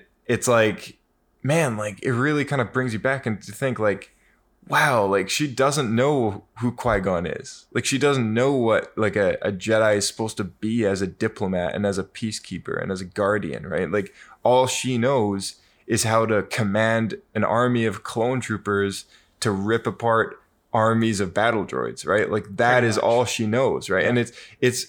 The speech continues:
Speaker 1: it's, like, this really kind of, like, subtle thing that stands out all the time to me when they say stuff like that. It's like, hey, like, this constant reminder, it's like,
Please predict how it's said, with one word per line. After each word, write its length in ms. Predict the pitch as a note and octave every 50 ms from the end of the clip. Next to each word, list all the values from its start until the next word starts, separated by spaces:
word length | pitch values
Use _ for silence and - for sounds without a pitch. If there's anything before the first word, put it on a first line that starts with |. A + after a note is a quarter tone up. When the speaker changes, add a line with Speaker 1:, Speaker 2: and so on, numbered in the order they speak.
| -
Speaker 1:
it's, 180 | B2+ B2 A#2+ -
like, 260 | C3+ B2+ B2 G#2+ G#2
this 220 | A#2+ A#2+ A#2 - -
really 540 | A2+ A#2 B2+ C#3 C#3+ C#3+ C#3 C#3+ C3 B2 A2+
kind 280 | - - C3 B2+ A#2+ A#2+
of, 60 | G#2+
like, 200 | A2+ G#2 F#2 -
subtle 440 | - - - - A#2 A2+ A#2 G#2+ G2
thing 300 | - - B2+ B2+ C3 A#2
that 120 | F#2 E2
stands 500 | - - - - F2 G2 G#2+ G#2 G2+ F#2
out 240 | A#2 A#2 A2+ A2 -
all 260 | - G#2 G#2+ G#2+ G#2+ F#2+
the 80 | F#2+
time 320 | F2+ - F#2+ G#2+ A#2+ B2 A2
to 100 | A2+ G#2+
me 320 | G2+ G2 F#2+ F#2 F#2 - _ _ _ _ _ -
when 380 | A2 A2+ A2+ A2 G#2+ G#2 - -
they 300 | - A2+ G#2 A#2 A2 G#2+
say 260 | G#2 - - A2 B2+ D#3
stuff 320 | - - - G2 F#2 -
like 180 | F2+ E2+ - -
that. 200 | F2 E2 E2+ F2+
It's 160 | F2 - -
like, 320 | A#2 G2+ G2 F#2 - - _ _ _ _ _ _ _ _ _ _
hey, 420 | - C3+ E3 F#3 C3 F#2+ F2 - -
like, 160 | A2 B2 C3 B2+
this 160 | C#3 B2+ -
constant 340 | - D3 D3+ D#3 C3+ C#3+ B2
reminder, 400 | A2 G#2+ A2 B2 C#3+ C3 A2 G2+
it's 140 | F#2 E2+ G2+
like, 300 | G#2 G2+ G2+ F#2+ F#2